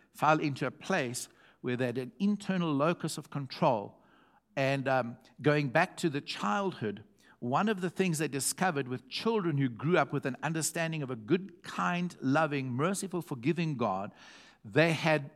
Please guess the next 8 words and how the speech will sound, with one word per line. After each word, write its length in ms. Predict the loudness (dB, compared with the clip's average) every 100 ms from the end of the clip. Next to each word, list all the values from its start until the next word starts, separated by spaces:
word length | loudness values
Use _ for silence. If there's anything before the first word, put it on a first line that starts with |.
| -20 -18 -6
more 600 | 0 6 10 10 8 6
of 220 | 4 6
a 100 | 4
response 720 | 2 -2 0 4 4 2 -4 -10 -20 _ _ -4
when 260 | 0 0
facing 560 | 0 0 2 0 0 2
difficulties 840 | 4 4 2 -2 -6 -2 -2 0
of, 260 | 2 0